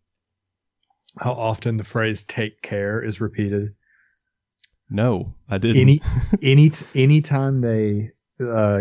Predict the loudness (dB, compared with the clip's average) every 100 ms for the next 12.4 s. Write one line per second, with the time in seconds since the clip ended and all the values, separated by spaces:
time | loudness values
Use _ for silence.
0 | 0 2 2 2 0 2 4 4 2 2
1 | 0 2 0 -2 -2 0 0 0 0 0
2 | -2 -4 -4 -2 -4 -2 0 0 -2 -2
3 | -2 -2 -4 -4 -4 -4 -2 0 2 2
4 | 0 -2 -4 -4 -8 -8 -4 -2 -4 -4
5 | -6 -4 -4 -6 -6 -6 -4 -6 -4 -4
6 | -4 -6 -18 -20 -20 -20 _ -4 -2 0
7 | -2 -4 -6 -10 -6 -6 -4 -4 -2 -4
8 | -4 -4 -4 -8 -8 -10 -8 -8 -10 -10
9 | -10 -10 -12 -16 -18 -10 -6 -6 -6 -6
10 | -8 -12 -14 -14 -16 -12 -10 -8 -8 -8
11 | -10 -10 -10 -8 -8 -6 -8 -10 -12 -10
12 | -8 -8 -10